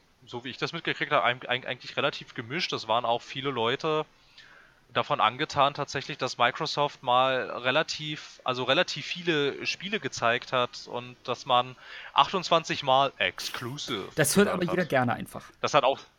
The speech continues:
Speaker 1: das hat auch sehr viele überrascht. Da waren die Leute auch relativ positiv angetan.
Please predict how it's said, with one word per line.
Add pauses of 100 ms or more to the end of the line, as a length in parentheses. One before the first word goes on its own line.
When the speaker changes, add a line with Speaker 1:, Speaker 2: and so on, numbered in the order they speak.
(1120)
Speaker 1:
das
hat
auch
sehr
viele
überrascht.
Da
waren
die
Leute
auch
relativ
positiv
angetan.